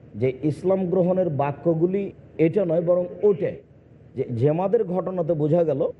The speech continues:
যে জেমাদ রাসূলের সামনে ইসলাম গ্রহণ করলো এই বাক্য দিয়ে, "আশহাদু আল্লা ইলাহা ইল্লাল্লাহ ওয়া আশহাদু আন্না মুহাম্মাদুর রাসূলুল্লাহ।" "আমি সাক্ষ্য দিচ্ছি আল্লাহ ব্যতীত কোনো মাবুদ নেই,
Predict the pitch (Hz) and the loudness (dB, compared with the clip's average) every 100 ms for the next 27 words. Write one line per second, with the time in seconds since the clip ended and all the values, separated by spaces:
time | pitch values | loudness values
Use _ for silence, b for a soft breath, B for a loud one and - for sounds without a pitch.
0 | - 135 113 147 165 208 190 165 175 175 | -2 -2 2 2 2 0 0 -2 0 -2
1 | 151 165 160 151 - 156 151 143 135 135 | -2 0 0 0 0 -2 0 2 2 0
2 | 135 143 151 170 170 147 - 131 117 104 | -4 -4 0 2 2 0 -2 -6 -4 -6
3 | - - - - - 208 - 196 175 160 | -8 -18 -20 -18 -2 -2 -2 0 2 2
4 | 151 139 139 143 143 139 135 123 117 117 | 2 0 0 2 2 0 0 -2 -2 -4
5 | 117 127 151 220 - - - - - 143 | -4 -4 0 -2 -4 -16 -20 -12 0 2
6 | 190 - 196 180 160 151 143 139 123 120 | 2 -2 -4 -2 0 0 0 -2 -2 -4
7 | 156 147 131 123 120 135 113 104 104 98 | -2 -2 0 0 -2 -2 -4 -2 -6 -8
8 | - - - - 143 226 185 180 170 170 | -14 -20 -20 -2 0 2 0 -2 -4 -2
9 | 147 143 - 147 123 135 135 117 113 117 | -2 -4 -2 0 0 0 0 -2 -6 -4
10 | 113 110 113 143 165 240 | -2 -2 -2 -2 2 0